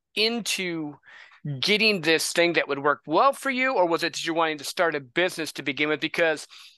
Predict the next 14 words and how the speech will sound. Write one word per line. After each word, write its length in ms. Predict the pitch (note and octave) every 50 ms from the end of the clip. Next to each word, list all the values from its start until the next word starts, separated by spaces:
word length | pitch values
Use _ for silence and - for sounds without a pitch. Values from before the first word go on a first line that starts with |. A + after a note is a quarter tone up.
| _ _
you've 280 | E3 D#3 G3+ D4+ D#4 -
started 420 | - - - G3+ B3 C#4+ B3+ G3
a 60 | E3+
business 380 | D3 E3 F3 F3 - F3 D3+ D#3
and 80 | D#3+ D#3
have 100 | D#3+ C#3+
done 220 | D#3+ D3+ C#3+ C#3+
very 420 | B2 C3 F#3+ A3+ C4 C4 G#3+ F#3+ F#3+ - F3
great, 400 | C3 C#3 D#3 F3 F#3+ F#3+ F#3 _ _ -
like, 140 | C#3 - -
super 220 | - A3 F3+ G3
successful 540 | - E3+ - - F#3+ C4 A3+ - - D#3+ D3
with 220 | D3 C#3 - -
it. 160 | C#3 C3+ C3+